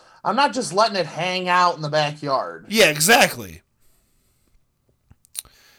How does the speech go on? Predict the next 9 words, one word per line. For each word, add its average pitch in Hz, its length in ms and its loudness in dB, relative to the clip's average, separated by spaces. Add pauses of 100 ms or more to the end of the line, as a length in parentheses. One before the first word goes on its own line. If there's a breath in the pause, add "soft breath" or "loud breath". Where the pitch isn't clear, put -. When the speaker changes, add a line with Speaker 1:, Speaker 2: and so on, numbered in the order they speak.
(1080 soft breath)
Speaker 2:
Uh, 147 220 0
so 151 120 -2
Tofik 220 400 0
and 208 80 -2
his 185 140 0
wife, 165 580 0
uh, 151 380 2
Carol 185 280 2
Nakahara, 156 880 0